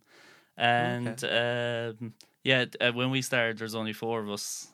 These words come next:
Speaker 1: on the development team, and we've grown into, I think, uh, I think we have a team of thirteen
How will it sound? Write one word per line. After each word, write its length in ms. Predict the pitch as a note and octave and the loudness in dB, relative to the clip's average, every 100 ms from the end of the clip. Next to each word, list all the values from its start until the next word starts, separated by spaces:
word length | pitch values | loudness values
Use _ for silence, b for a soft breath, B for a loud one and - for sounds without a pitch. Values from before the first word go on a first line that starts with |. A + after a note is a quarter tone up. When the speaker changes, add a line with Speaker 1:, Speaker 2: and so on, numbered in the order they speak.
| - | -8
Speaker 1:
on 140 | A2 | -6
the 80 | G#2+ | -6
development 420 | G#2+ A2 F#2+ G#2+ | -2 -2 0 -4
team, 240 | G#2+ G#2+ G2+ | -4 -4 -4
and 100 | G2+ | -4
we've 220 | G#2+ G#2 | -6 -4
grown 480 | A2+ A2 G#2+ G#2 G2+ | -2 0 0 -2 -4
into, 760 | G2+ G2 - G2+ G2 G2+ G2+ G#2 b b b b b | -6 -8 -8 -10 -10 -12 -14 -18 b b b b b
I 80 | - | -12
think, 460 | G#2 G#2+ G#2 F#2+ G2 | -6 -4 -4 -4 -6
uh, 480 | F#2+ F#2 F2+ F2 - | -6 -4 -6 -8 -10
I 60 | - | -12
think 160 | A#2 | -12
we 60 | A2 | -12
have 100 | G#2+ | -12
a 40 | |
team 220 | G#2 A2 | -10 -10
of 40 | G2+ | -8
thirteen 640 | - G2+ - G#2+ G#2+ G#2 | -8 -10 -8 -8 -6 -8